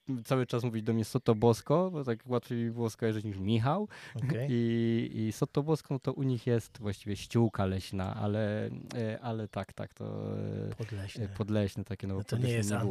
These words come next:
Speaker 1: nie było.
Speaker 2: Underwood. Nie, to nie jest Under-, Underwood kojarzy mi się tylko z jednym.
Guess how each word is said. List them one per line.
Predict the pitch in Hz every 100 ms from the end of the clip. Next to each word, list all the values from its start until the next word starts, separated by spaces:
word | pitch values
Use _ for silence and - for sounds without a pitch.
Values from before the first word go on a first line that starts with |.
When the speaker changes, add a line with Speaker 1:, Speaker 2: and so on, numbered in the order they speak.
| 98
Speaker 1:
nie |
było. | 101 104
Speaker 2:
Underwood. | 101 - 113 113 165
Nie, |
to | 120
nie | 151 110 98
jest | 95
Under-, | 95 98 101 120
Underwood | 135 143 135 120
kojarzy | 123 117 113
mi | 107
się | 107
tylko | 101 104 110
z | 98
jednym. | 92 92